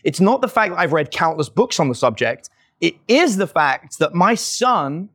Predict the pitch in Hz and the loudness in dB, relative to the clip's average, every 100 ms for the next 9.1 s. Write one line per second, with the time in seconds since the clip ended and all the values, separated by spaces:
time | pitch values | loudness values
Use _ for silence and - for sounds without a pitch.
0 | _ _ - 175 143 120 - 247 233 190 | _ _ 0 2 2 -4 0 2 4 2
1 | 170 170 - - 170 202 202 220 240 147 | 2 0 -2 -2 0 0 0 0 0 2
2 | 165 147 143 170 196 156 220 247 135 101 | 0 0 -2 -4 -2 0 2 2 0 -4
3 | 104 - _ _ _ _ _ _ _ _ | -10 -16 _ _ _ _ _ _ _ _
4 | _ _ - 165 185 175 214 190 180 151 | _ _ -4 -2 2 0 0 0 -2 -2
5 | - 180 208 - 165 135 151 156 156 147 | 0 2 0 -2 -2 -2 -2 -2 0 0
6 | 135 - 190 208 - 156 147 143 - - | -2 0 2 0 0 2 2 -2 -4 -6
7 | - 190 196 151 170 180 180 - 175 160 | 0 2 2 0 2 2 0 0 2 2
8 | 127 101 87 _ - 180 160 156 170 208 | 0 -4 -8 _ -2 0 0 -2 0 -2
9 | 101 | -4